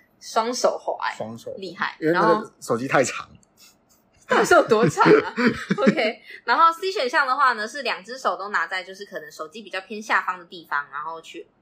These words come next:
Speaker 1: 去用这样子。那我觉得我应该偶尔会看到有人打字的时候是这样子。好，然后 D 选项的话呢，是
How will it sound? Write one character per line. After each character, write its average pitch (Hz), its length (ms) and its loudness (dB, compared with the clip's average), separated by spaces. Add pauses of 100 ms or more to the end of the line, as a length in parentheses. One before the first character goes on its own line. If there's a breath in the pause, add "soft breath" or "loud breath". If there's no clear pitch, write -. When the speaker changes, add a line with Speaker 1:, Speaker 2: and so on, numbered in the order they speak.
Speaker 1:
去 160 1120 -16
用 196 200 -4 (160)
这 - 80 -16
样 143 120 -10 (100)
子。 - 80 -20 (400 loud breath)
那 214 400 2
我 202 100 -2
觉 262 160 -4
得 381 80 -2
我 247 220 -4 (200)
应 349 140 -18
该 349 220 -4 (280)
偶 247 200 2
尔 214 340 2 (680)
会 - 140 -2
看 254 180 0
到 247 60 0
有 208 120 2
人 160 140 -2
打 - 160 -2
字 208 140 -6
的 180 40 -6
时 175 60 -6
候 165 80 -8
是 180 120 -14
这 165 100 -10
样 151 160 -8
子。 - 80 -20 (160)
好， - 100 -16 (300 loud breath)
然 208 120 4
后 320 160 4
D 359 140 -6
选 262 160 -2
项 262 180 2
的 226 120 -2
话 240 160 4
呢， 196 200 -4
是 220 320 -10